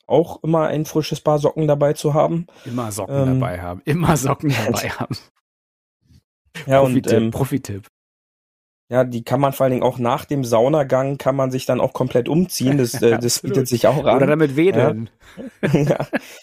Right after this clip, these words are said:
Speaker 1: Und, ähm, da kann man, äh, auf jeden Fall Punkte sammeln.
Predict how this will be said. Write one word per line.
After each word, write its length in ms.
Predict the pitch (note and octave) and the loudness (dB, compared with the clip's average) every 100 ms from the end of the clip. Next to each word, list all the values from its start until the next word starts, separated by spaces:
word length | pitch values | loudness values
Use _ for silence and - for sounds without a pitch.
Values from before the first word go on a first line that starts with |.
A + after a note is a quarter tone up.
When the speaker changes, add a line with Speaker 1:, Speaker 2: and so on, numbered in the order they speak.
| - B2+ | -14 0
Speaker 1:
Und, 220 | E3 D#3 - _ - - _ A#2+ | 2 0 -6 _ -20 -20 _ -4
ähm, 380 | B2 A#2+ A#2+ - _ _ _ _ _ - | -2 0 -2 -6 _ _ _ _ _ -6
da 160 | A#2+ | -4
kann 180 | D3 D#3+ | 0 0
man, 340 | D#3 D3 C#3+ C3 | 0 0 -2 0
äh, 380 | C3+ C3+ C3 - | 0 0 0 0
auf 200 | B2+ D#3 | 0 0
jeden 100 | D3+ | 0
Fall 160 | C3 | -2
Punkte 340 | - E3 E3+ A#2+ | 0 -2 0 0
sammeln. 480 | A2 G#2+ D3+ A3 | 0 2 0 -2